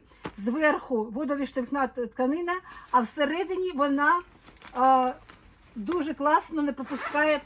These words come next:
вітер і холода. Бачите? І тут це показано на цьому.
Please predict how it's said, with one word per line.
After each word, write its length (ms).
вітер 460
і 220
холода. 680
Бачите? 500
І 80
тут 220
це 120
показано 460
на 140
цьому. 400